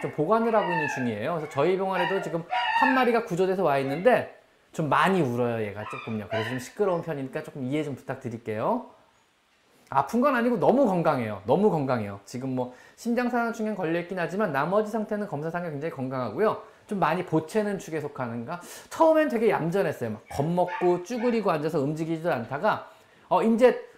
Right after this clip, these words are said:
어느 순간에 뜬장에 살았으니까 철장 뜬장에서 눈앞에서 다른 강아지가 죽는 모습만 봤잖아요. 그러니까 사람에 대해서 불신을 하고 겁먹고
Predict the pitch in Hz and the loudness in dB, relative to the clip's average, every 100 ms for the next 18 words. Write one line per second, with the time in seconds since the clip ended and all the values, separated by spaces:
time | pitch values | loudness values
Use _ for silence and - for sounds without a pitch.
0 | - 147 226 240 226 220 208 - 359 359 | -2 2 2 2 0 0 0 -2 0 2
1 | 349 277 214 196 170 160 339 294 269 247 | 2 2 0 0 -4 -2 -2 -2 -2 -2
2 | 277 262 247 214 202 294 - - 147 196 | -2 -2 0 0 4 4 2 -6 2 4
3 | 226 208 208 214 240 247 226 202 185 - | 4 2 -2 -2 -2 -2 -2 -4 -6 -6
4 | 175 190 226 196 175 170 135 117 - 117 | 0 2 2 0 -2 -4 -6 -8 -6 -4
5 | 104 104 92 _ _ - 151 240 233 233 | -4 -8 -12 _ _ -8 -4 0 2 2
6 | 226 190 190 196 143 131 165 156 135 170 | 0 -2 -4 -4 -6 -6 -2 0 0 0
7 | 285 - - - - 180 185 165 - 101 | -2 -4 -20 -4 2 4 4 2 -2 -8